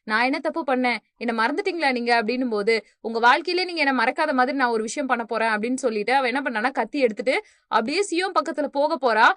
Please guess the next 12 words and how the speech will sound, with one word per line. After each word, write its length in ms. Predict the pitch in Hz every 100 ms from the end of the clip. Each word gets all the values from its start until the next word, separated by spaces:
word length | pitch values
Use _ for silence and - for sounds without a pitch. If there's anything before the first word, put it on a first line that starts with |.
| -
அவ 240 | - 247 370
கழுத்திலே 380 | 392 381 - 392
அவளை 220 | 320 311
குத்திக்கிற 360 | 330 294 302
மாதிரி 280 | 277 226 254
காட்டுறாங்க. 520 | 262 233 226 214 214 202 _ _
And 240 | 330 381
இப்ப 200 | 381 370
என்ன 240 | 320 339 339
ஆகுதுன்னா, 340 | 285 240 247 349 381
அப்பாவோட 380 | 302 349 320 262
கடையில 400 | 254 240 233 226